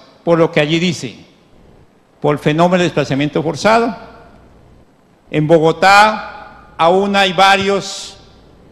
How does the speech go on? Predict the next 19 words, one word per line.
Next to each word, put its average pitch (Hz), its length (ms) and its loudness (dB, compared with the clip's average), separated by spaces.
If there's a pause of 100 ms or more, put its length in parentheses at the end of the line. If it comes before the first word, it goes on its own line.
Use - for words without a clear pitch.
(220)
hermanos 185 680 -4
y 175 80 -6
hermanas 170 560 -4
del 156 140 -8
pueblo 180 340 -6
cancuamo, 220 540 -2
de 156 80 -8
aquí 170 140 -12
del 170 80 -12
cesar, 202 560 -8
desplazados 135 960 -4
de 123 80 -14
su 135 100 -14
territorio. 120 720 -10 (3000)
Hay 202 260 4
varios 214 960 4 (320)
guayú 180 540 2 (880)
también 156 360 0
desplazados 160 880 -2